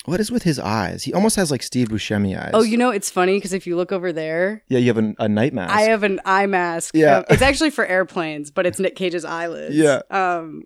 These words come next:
Speaker 2: which is adorable. But I don't know. I think he's got the droopy sad eyes.
Speaker 1: Yeah.
Speaker 2: And it just works. And the veneers are great.
Speaker 1: No, the veneers are great. The, the hair plugs are working.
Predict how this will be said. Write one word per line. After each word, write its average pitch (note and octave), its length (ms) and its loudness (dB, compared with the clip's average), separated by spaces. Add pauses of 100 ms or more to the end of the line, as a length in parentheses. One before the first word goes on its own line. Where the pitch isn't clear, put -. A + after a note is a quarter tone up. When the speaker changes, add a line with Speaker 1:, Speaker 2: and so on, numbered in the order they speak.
Speaker 2:
which E3+ 200 -8
is E3 120 -6
adorable. D3 680 -10
But F#3 180 -4
I C4 100 -8
don't D#4 140 0
know. D4+ 100 0
I G3 120 -2
think B3 160 -10
he's B3 100 -12
got C4+ 160 -6
the A#3+ 80 -2
droopy G3+ 300 -8
sad F#3+ 300 -2
eyes. - 380 -8
Speaker 1:
Yeah. A2+ 420 2 (100)
Speaker 2:
And E3 120 -6
it D#3+ 120 -10
just D#3+ 200 -12
works. - 520 -14 (400)
And F#3 100 0
the F#3+ 60 2
veneers G3 360 2
are D#3 80 -6
great. C#3 420 -14 (120)
Speaker 1:
No, C3 140 0
the G#2 100 0
veneers G#2 320 0
are A#2 80 -2
great. A2 240 2
The, G2 160 -2
the G2 220 -8
hair G#2+ 180 0
plugs G#2 380 -6
are G2+ 80 -6
working. G2+ 600 -2